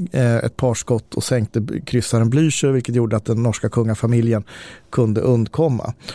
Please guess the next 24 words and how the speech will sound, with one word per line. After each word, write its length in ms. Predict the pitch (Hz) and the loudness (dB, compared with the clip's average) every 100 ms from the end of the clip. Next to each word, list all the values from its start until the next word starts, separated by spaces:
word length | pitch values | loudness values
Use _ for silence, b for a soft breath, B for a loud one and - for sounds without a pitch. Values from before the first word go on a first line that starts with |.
| B | B
De 160 | 143 | -2
kunde 200 | 123 117 | 0 0
ha 40 | 110 | 0
valt 320 | 107 107 - | 0 -2 -4
att, 220 | 101 - - | -10 -10 -12
att 200 | 104 - | -12 -6
inte 260 | 113 - | -6 -2
göra 140 | 110 107 | -2 0
motstånd 520 | 107 98 - 104 95 | 0 -2 -4 -4 -4
för 80 | 104 | -4
att 80 | |
de 140 | 101 101 | -2 0
hade 180 | 98 101 | 0 0
inte 140 | - | -2
fått 200 | - 98 | -4 0
order 280 | 131 135 117 | 0 0 0
om 80 | 107 | -2
att 80 | |
göra 160 | 110 104 | -4 -4
motstånd 540 | 120 110 - - - | -6 -6 -8 -8 -6
och 80 | 117 | -6
sådär. 200 | - - | -6 -6
Men 120 | 113 117 | -4 -2
de 140 | 113 | -2